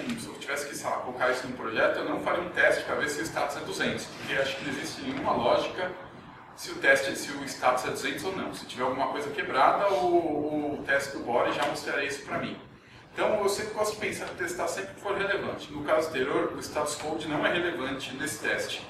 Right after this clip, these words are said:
Talvez, se eu tiver alguma lógica que envolva isso, talvez eu testasse, mas no ca-, nesse caso, eu não testaria. Né? Importante, fez uma documentação que vai além dos testes, mas é sempre legal você documentar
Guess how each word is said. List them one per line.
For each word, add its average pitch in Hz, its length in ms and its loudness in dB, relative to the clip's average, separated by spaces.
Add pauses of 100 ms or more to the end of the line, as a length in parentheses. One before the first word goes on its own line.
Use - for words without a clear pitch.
(360)
Talvez, 156 360 6
se - 80 -2
eu - 80 -2
tiver 139 160 0
alguma - 260 2
lógica 127 480 4
que 139 80 -6
envolva 143 360 0
isso, - 340 0
talvez - 260 -4
eu 147 120 -6
testasse, - 580 -2
mas 113 180 -6
no - 160 -8
ca-, 143 280 4
nesse 151 260 -4
caso, 127 400 0 (240)
eu 131 60 -8
não 123 140 -4
testaria. - 420 -4 (4000)
Né? - 220 -2 (320)
Importante, - 720 2 (200)
fez 165 180 2
uma 156 140 -2
documentação - 600 0
que - 180 -6
vai 143 160 6
além 143 200 4
dos - 140 -6
testes, - 460 0
mas 120 140 -4
é 123 40 -4
sempre 151 300 -6
legal 131 280 4
você - 140 -2
documentar 156 920 2